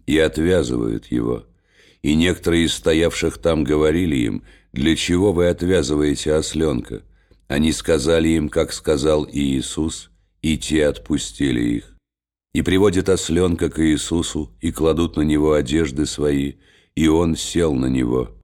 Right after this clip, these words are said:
И многие разослали на дороге одежды свои, другие же ветви, срезав их в полях. И шедшие впереди и следовавшие за ним восклицали: «Осанна,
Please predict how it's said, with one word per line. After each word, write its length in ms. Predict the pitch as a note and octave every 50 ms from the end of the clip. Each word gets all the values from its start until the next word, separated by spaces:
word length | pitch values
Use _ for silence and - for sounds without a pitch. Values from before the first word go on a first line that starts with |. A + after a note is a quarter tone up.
| _ _ _ _ _ _ _ -
И 140 | C2+ D2+ D#2
многие 440 | D#2 D#2+ E2+ F2 E2+ D2+ D#2+ E2 D#2+
разослали 680 | D#2+ D#2 D2+ E2 D#2 - - - D2+ D#2+ D#2 D2+ D2
на 160 | C#2+ D2+ D2
дороге 420 | C#2 D2+ D2+ D#2 D2+ C#2 C#2+ C#2 C#2
одежды 500 | C#2 B1+ B1+ D#2+ E2+ D2 A#1+ A#1 B1+ A#1+
свои, 440 | - - B1 B1 A#1+ A1 G1+ G1+ - - - - - _ -
другие 480 | - - D#2+ E2+ E2 D#2 G2 G#2 G2+ G2
же 200 | D#2+ D2+ F2+ F2+
ветви, 500 | E2+ E2+ F2 D#2+ D2 - B1 B1 A#1 G1+
срезав 640 | - - - C#2+ C#2 D#2 E2 D2+ C#2+ D#2 C#2 - -
их 320 | - C2 C2+ B1+ - -
в 100 | - _ _
полях. 500 | - C2 C2 B1+ B1 A#1+ A#1 - - _ _ _ _ _ _ _ _ _ _ _
И 120 | - D2+ D2+
шедшие 520 | - - F#2+ F2+ D#2 - - E2 E2 E2
впереди 680 | D2 - - - E2 D#2+ D#2+ D#2 C#2+ C#2+ D#2+ F2+ F2+ E2
и 40 |
следовавшие 840 | D2 - - E2 D#2+ D#2+ D#2 D2+ D2+ D2+ C#2+ - - - D2+ D2 C#2+ C2
за 180 | A#1+ D2 C#2+
ним 300 | C#2+ C#2+ D2+ D#2+ D#2 C#2+
восклицали: 960 | C#2 D2+ - - - C#2+ D2 D2+ C#2+ - - - D#2+ D#2 C#2 A#1 A1 G1+ - _ _ _ _ _ _ _ -
«Осанна, 840 | - D2+ D2+ - - - - F#2 F#2 F2 D#2+ D2 C#2 B1+ A1+ -